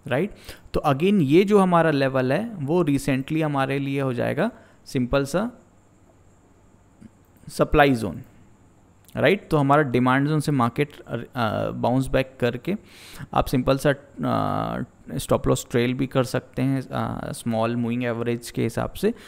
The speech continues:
But हाँ, definitely, अ, even मैंने लास्ट फ्राइडे को भी ट्वीट किया था, अ, जिसमें मारुति, हीरो मोटर, निफ्टी और बैंक निफ्टी मेरे को थोड़ा सा बुलिश व्यू लग रहा था, just because of simple Friday price action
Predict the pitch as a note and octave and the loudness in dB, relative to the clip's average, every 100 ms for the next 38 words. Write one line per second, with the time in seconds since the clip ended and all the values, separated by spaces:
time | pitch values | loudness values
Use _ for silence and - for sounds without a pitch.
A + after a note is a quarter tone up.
0 | - - D3 D#3 B2 B2 D3+ D3 - D3 | -18 0 2 4 2 0 0 -4 -2 0
1 | D3 C#3+ B2 A#2 A2 A2 C3 C3+ C3+ C3 | 0 0 2 2 2 2 0 0 0 0
2 | C3+ C#3 - - _ _ _ _ _ _ | 0 -2 -6 -18 _ _ _ _ _ _
3 | - B2+ C3 B2+ - D3 - C3+ C3+ D3+ | -8 -2 0 -2 -4 -10 0 2 4 2
4 | D3 C#3+ C#3+ C#3 C3+ - C3+ A#2+ B2+ D#3+ | 2 -2 -2 -2 -2 -4 -2 -2 -2 -8
5 | - - - - C3 B2+ B2+ - D3 C3 | -10 -20 -20 -6 0 0 0 -2 0 2
6 | A#2+ A#2+ - D3+ C#3+ C3+ C#3+ C3+ B2+ D3+ | 2 0 -2 -2 0 0 2 0 0 0
7 | E3+ D3 B2 - - D#3+ C#3+ B2+ C3+ C#3 | -2 0 -2 -2 -2 -2 0 -2 0 -4
8 | - - D3 D3 B2+ - - - - A#2+ | -6 -6 -4 -4 -4 -6 -6 -16 -4 -2
9 | C3 D3+ B2+ B2+ - C3 C#3 B2 A2 G#2+ | 0 0 0 -2 -4 -4 -2 -2 -2 -2
10 | C3+ D3 B2 A#2 A#2+ A#2+ B2+ D3 - C3+ | -2 -2 -2 -4 -6 -2 -2 -2 -2 -2
11 | F3 - - - - E3+ E3 E3+ E3 D3+ | -2 -10 -20 -14 -2 0 4 2 2 2
12 | C#3 C#3+ D#3+ - A#2 A#2 G#2+ - - | 2 2 -2 0 0 2 -2 -4 -10